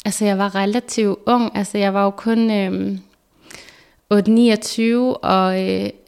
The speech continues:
der var sgu ikke nogen i min vennekreds, som før har, øh, været sygemeldt. Det er på en eller anden måde sådan lidt ens forældre eller forældres venner. Øh,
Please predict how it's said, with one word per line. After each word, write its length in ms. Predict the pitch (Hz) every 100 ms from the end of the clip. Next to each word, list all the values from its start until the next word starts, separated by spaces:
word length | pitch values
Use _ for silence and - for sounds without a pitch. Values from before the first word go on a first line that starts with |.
| _ _ _ _ _ -
der 220 | 165 185
var 60 | 185
sgu 200 | - 233
ikke 120 | 254
nogen 200 | 254 269
i 40 |
min 280 | 262 254 233
vennekreds, 580 | 226 254 247 214 190 180
som 260 | - 202
før 380 | 196 - 254 254
har, 400 | 185 190 180 185
øh, 260 | 185 190 190
været 260 | 196 196
sygemeldt. 580 | - - 233 254 226 190
Det 120 | 208
er 20 | 208
på 60 |
en 60 | 220
eller 80 | 214
anden 140 | 214
måde 140 | 214
sådan 160 | 214 220
lidt 140 | 214
ens 260 | 214 208 -
forældre 560 | 208 - 220 208 202 185
eller 120 | 185
forældres 600 | - - 202 202 202 196 196
venner. 440 | 196 220 226 226 -
Øh, 300 | 185 185